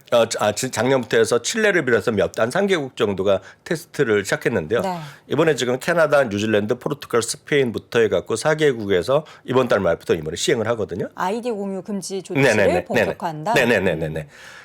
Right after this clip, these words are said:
Speaker 1: 넷플릭스 현재 일억, 어, 이억 초반에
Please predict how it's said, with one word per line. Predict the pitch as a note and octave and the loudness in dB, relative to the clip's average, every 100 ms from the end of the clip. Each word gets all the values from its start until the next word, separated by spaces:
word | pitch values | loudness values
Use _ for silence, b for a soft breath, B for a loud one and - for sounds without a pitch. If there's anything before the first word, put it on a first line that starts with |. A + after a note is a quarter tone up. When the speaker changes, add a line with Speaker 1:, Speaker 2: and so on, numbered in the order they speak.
| B | B
Speaker 1:
넷플릭스 | A#2 D3 F3+ D#3 | -2 0 0 0
현재 | F3+ D#3+ C3 | 0 0 2
일억, | C3+ D3 - - | 2 0 -6 -2
어, | C#3+ C3 B2+ B2+ | 4 6 6 4
이억 | C3+ E3+ F3 - - - - - - _ | 2 0 0 -6 -20 -20 -18 -18 -20 _
초반에 | - - G#3 F#3 G#3 A#3 D4 | -6 0 2 4 6 4 2